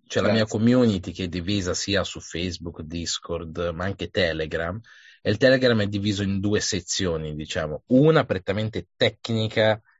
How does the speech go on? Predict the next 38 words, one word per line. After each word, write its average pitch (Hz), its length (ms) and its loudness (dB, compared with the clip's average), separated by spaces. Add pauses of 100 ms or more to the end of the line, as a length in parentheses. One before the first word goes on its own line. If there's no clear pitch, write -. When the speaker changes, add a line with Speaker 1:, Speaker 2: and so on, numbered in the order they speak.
(120)
Speaker 1:
e 110 100 0
informativa, 92 1080 0 (100)
dove 95 200 0
vengono 98 320 -2
utilizzato 95 520 -2
un 87 60 -6
sistema 104 480 -2
di 92 180 -4
tag. 87 480 0 (320)
Cioè, 90 120 -6
se 98 140 -4
tu 107 140 -4
parli 104 240 2
di 95 100 -4
storia 107 240 2
devi 95 180 -2
scrivere 90 640 -2
hashtag 98 680 0
seconda 92 340 -6
guerra 95 180 0
mondiale, 92 640 0 (500)
carri 90 220 0
armati, 92 460 0
oppure 90 200 -6
il 87 60 -6
nome 92 140 -2
del 90 120 -2
generale, 90 440 -2
cose 90 160 -4
del 127 80 2
genere. 90 280 0 (260)
Per 110 120 -2
quanto 139 180 2
riguarda 120 240 6
la 113 100 4
guerra 120 220 6
in 104 120 0
Ucraina, 98 560 0